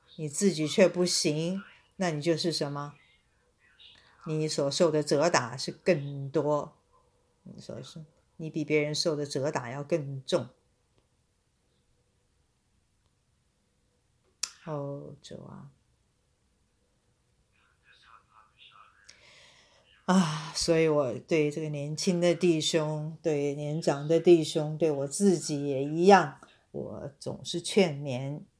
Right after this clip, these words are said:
大家，劝勉我自己，包括我自己，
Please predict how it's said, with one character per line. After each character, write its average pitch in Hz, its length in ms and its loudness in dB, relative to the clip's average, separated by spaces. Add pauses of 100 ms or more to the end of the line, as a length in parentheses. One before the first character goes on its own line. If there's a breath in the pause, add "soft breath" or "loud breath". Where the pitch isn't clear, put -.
(340)
大 139 160 -8
家， 147 420 -6 (640 soft breath)
劝 160 240 0
勉 151 160 -2
我 147 200 -2
自 151 360 -2
己， 135 360 -8 (1500 soft breath)
包 160 180 8
括 160 180 2
我 143 140 2
自 143 200 -2
己， 139 240 -8